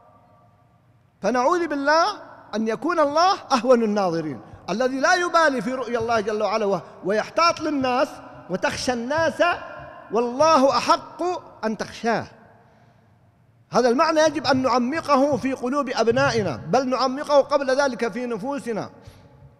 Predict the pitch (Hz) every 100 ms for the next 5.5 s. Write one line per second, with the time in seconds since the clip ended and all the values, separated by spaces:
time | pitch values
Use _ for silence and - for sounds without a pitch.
0 | _ _ - _ _ 185 285 330 - 302
1 | 277 262 254 214 294 294 240 - - -
2 | - - - - - - _ _ _ _
3 | _ _ _ _ - 254 285 277 247 -
4 | 330 302 - - - - - - - -
5 | 196 233 254 311 262